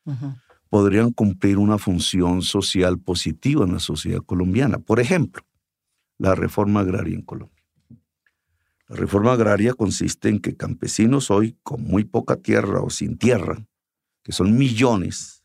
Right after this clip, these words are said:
Speaker 2: incluidos los despojados por el uribismo de sus tierras, porque ellos son expropiadores.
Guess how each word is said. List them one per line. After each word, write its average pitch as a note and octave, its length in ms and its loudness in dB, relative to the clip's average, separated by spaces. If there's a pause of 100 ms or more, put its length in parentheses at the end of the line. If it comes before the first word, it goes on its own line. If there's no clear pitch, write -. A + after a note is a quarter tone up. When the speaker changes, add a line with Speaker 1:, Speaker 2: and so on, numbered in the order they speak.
(140)
Speaker 2:
incluidos G2 560 2
los G#2+ 220 0
despojados F2+ 960 0 (140)
por E2+ 160 -2
el D#2 160 -4
uribismo D#2 680 -4 (640)
de - 160 -6
sus - 280 -6
tierras, - 440 -2
porque - 200 -8
ellos F2 160 -2
son G2 180 2
expropiadores. - 1200 -2